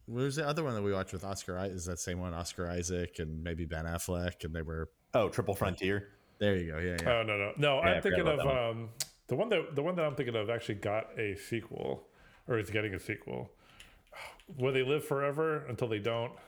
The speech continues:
Speaker 2: Oh, yeah, uh, The Old Guard.
Speaker 3: The Old Guard, yeah, yeah, yeah.
Speaker 2: Yeah, yeah,
Speaker 1: Oh, I
Speaker 2: yeah.
Speaker 1: like that movie. You hated that movie.
Speaker 3: Yeah, I didn't like that movie.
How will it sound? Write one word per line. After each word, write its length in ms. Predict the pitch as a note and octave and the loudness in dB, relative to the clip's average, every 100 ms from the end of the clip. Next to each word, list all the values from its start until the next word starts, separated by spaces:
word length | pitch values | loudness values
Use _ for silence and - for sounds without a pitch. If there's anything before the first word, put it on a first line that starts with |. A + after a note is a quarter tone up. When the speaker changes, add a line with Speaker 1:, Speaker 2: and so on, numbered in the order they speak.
| - - | -6 2
Speaker 2:
Oh, 280 | C3+ A#2 G2+ | 6 6 4
yeah, 380 | A2+ A2 E2+ E2 | 4 6 4 4
uh, 240 | G2 F#2 | 4 4
The 140 | F2+ | 2
Old 220 | G#2 G#2+ F2 | 2 2 2
Guard. 300 | D#2 C#2+ - - - - - | 0 0 -4 -20 -20 -14 -2
Speaker 3:
The 140 | B2+ | 2
Old 320 | B2+ C#3+ A#2+ | 4 2 0
Guard, 340 | G2+ F#2 F2+ F#2 | 0 0 0 0
yeah, 160 | F#2+ | 0
yeah, 180 | G2 F2+ | 0 0
yeah. 120 | F#2 | 2
Speaker 2:
Yeah, 100 | F#2 F#2 F2+ | 2 2 2
yeah, 80 | F2 | 2
Speaker 1:
Oh, 40 | |
I 60 | A#2 | 2
Speaker 2:
yeah. 40 | |
Speaker 1:
like 200 | D#3+ G#3+ | 2 -2
that 160 | A2+ F#2 | -2 -2
movie. 320 | F2+ E2 D#2+ - - | -2 -4 -8 -10 -6
You 160 | G#2+ C#3 | 0 2
hated 280 | C#3+ G#2+ | 2 0
that 120 | E2 D#2+ | -4 -6
movie. 240 | D#2+ D2+ - - _ | -8 -8 -12 -20 _
Speaker 3:
Yeah, 100 | G#2+ | -2
I 80 | G#2 | 0
didn't 120 | G2+ F2+ | -2 -4
like 180 | E2+ | -6
that 120 | - - | -8 -10
movie. 220 | - | -10